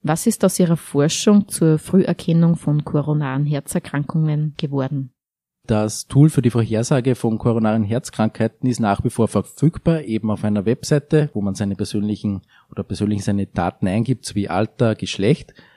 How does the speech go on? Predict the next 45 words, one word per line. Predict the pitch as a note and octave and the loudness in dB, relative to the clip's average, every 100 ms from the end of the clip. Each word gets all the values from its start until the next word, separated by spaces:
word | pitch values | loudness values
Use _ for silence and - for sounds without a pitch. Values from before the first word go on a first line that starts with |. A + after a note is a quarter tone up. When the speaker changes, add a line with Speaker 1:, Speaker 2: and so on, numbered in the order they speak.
| _ _ _ _ - | _ _ _ _ -10
Speaker 2:
Ähm, | A#2+ A#2+ B2 C#3 - | -6 -2 -2 -4 -4
es | C3+ - | -4 2
war | B2+ | 2
aber | C#3 | 4
damals | D#3 B2 D3 D3+ A2+ | 2 2 2 0 -2
eher | B2+ C3+ | 0 0
so | C#3 C#3 C#3 C#3 - _ | 2 4 6 6 2 _
mein | - G#2 A2 | -6 -2 0
Versuch, | - - C#3 C3+ | 0 2 2 4
eben | B2 A#2+ | 4 2
auf | - | 0
diesem | C3 B2 | -2 -2
Gebiet | A#2 - A#2+ | -2 0 0
Fuß | - E3 - | 4 2 2
zu | - | -2
fassen. | - F2+ - A#2+ E3+ _ _ - - - | 0 0 2 2 2 _ _ -20 -14 -6
Und | A2+ | -2
so | B2 | 0
hat | A#2+ | -2
sich | C3 - | -2 -2
seitdem | A#2 - A#2 A#2 | -2 0 0 2
doch | A#2 | 0
sehr | - A#2 | 2 0
viel | - A2 | 2 0
getan. | A2 - F2+ F#2 | -2 -4 -4 -4
Also | F#2+ A2 | -2 0
ich | |
habe | G#2+ A#2 | 0 0
auch | G#2+ - | 0 -4
an | G#2 G2+ | -4 -4
Studien | - - C3 C#3+ C3 | -6 -2 2 4 4
gearbeitet | B2 G#2+ A#2+ - B2 A2+ - | 2 2 0 0 -2 -2 -6
mit | A#2 G#2+ G#2 - | -6 -4 -4 -8
Kollegen | - A2+ G2 A2 A#2 G#2 | -6 -2 0 0 -2 -2
und | G2+ G2+ - | -4 -6 -10
mit | G#2 | -10
Freunden. | - F2+ A2+ A#2+ A#2 - _ _ _ _ _ - | -6 -2 0 0 -2 -2 _ _ _ _ _ -14
Ich | - | -6
sehe | C3 | -2
nicht | D3 D3 - | -2 -2 -4
mehr | C3 | -2
das | B2+ - | -4 -6
Ziel, | - C#3+ D3 | -4 0 0
das | C3+ | -2
große | - B2 - C3+ B2 B2+ | 0 -2 0 -2 -2 -4